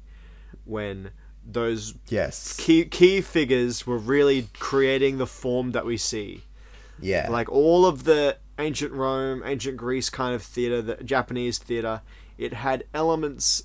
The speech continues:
Speaker 1: of mime, so maybe,
Speaker 2: Yeah.
Speaker 1: like, it m-, maybe was a silent theater type, but the
Speaker 2: Yeah.
Speaker 1: precise and refined mime that we see now was primarily created in the nineteenth century.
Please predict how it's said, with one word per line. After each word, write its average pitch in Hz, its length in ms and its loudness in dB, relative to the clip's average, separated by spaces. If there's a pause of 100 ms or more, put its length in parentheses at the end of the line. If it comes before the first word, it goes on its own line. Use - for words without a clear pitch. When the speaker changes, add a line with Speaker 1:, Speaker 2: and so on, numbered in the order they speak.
(140)
Speaker 1:
of 147 260 4
mime, 131 720 2
so 120 220 -6
maybe, 113 160 -2
Speaker 2:
Yeah. 92 240 4
Speaker 1:
like, - 100 -12
it 123 160 -6
m-, 127 200 -6
maybe 156 300 8
was 147 200 2
a 131 40 -2
silent 139 480 0
theater 127 260 -2
type, 123 500 -2 (640)
but 120 240 -2
the 117 380 -6
Speaker 2:
Yeah. 127 120 -14
Speaker 1:
precise 143 680 -2
and 123 200 -8
refined 131 680 -4
mime 113 380 -4
that 107 140 -8
we 113 100 -6
see 113 240 -6
now 110 560 -6 (400)
was 113 160 -6
primarily 127 640 -2
created 110 760 -4 (500)
in 117 140 -4
the 113 80 -6
nineteenth 110 380 -6
century. 110 300 -6